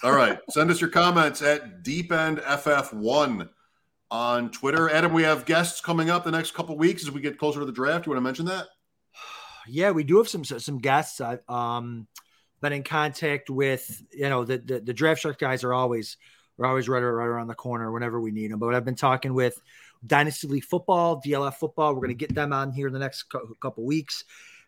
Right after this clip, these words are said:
Speaker 2: Um, and next week, we're gonna have Fantasy Mojo on. He's gonna break down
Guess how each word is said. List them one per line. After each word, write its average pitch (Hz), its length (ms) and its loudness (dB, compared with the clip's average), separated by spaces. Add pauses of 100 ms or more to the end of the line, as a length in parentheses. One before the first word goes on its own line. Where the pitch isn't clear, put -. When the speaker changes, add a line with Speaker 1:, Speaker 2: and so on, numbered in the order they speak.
Speaker 2:
Um, 120 280 -2
and 127 180 -4
next 139 320 -2
week, 147 260 0
we're 143 80 -6
gonna 143 180 -2
have 131 200 0
Fantasy 151 720 -4
Mojo 135 760 2
on. 131 380 0
He's 127 180 -8
gonna 135 160 -6
break 135 360 -6
down 127 280 -2